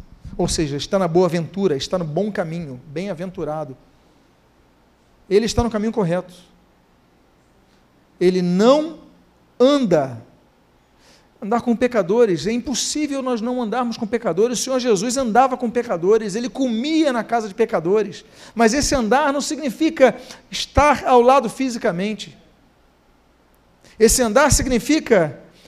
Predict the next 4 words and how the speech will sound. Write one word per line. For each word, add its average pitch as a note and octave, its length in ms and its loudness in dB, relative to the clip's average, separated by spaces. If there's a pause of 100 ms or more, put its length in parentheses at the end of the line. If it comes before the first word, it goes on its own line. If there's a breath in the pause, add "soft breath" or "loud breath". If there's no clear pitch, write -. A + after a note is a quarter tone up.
compartilhar, A#3+ 1300 2 (720)
concordar, A3+ 1160 6
aceitar, A3 1080 0
anuir, A#3 880 0